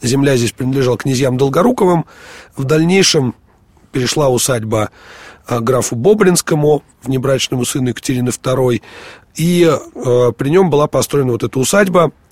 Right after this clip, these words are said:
Основной фасад её, парадный, выходит на Малую Никитскую. С нашей стороны мы видим только хозяйственный двор,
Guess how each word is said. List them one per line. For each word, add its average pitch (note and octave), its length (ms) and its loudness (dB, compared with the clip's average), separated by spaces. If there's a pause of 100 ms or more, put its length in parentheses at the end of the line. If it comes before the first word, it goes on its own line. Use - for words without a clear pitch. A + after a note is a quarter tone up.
(500)
Основной D#3+ 480 2
фасад G3+ 440 0
её, A2+ 240 -2 (260)
парадный, B2 440 0
выходит D#3 440 -2
на C#3+ 100 0
Малую C#3+ 320 2
Никитскую. C3 580 -4
С - 240 -6
нашей F3 380 0
стороны C#3+ 380 0
мы D#3+ 160 2
видим C#3+ 300 0
только B2+ 240 -4
хозяйственный C3+ 640 -2
двор, F#3 360 2